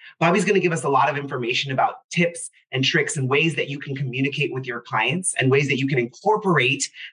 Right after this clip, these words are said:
motivational interviewing and understanding someone's behaviors into your personal training sessions. It can also be done separately as well. If this episode doesn't have you wanting to, wanting to be a health coach,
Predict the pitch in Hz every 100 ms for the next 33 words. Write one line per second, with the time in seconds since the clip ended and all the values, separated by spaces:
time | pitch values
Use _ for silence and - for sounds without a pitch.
0 | 123 147 165 147 147 151 139 135 135 135
1 | 135 131 131 123 123 - 170 165 147 156
2 | 143 135 120 131 127 120 127 123 123 143
3 | 175 180 - _ 190 202 196 - 143 120
4 | 117 - _ 135 135 131 131 117 - 110
5 | 123 131 143 - 170 190 - - 190 196
6 | 196 208 190 170 147 143 143 - - 127
7 | 120 - 113 110 107 117 - - - -
8 | - 135 185 196 175 180 180 170 156 151
9 | 151 151 151 151 147 139 - 143 147 147
10 | - 135 - 139 135 - 151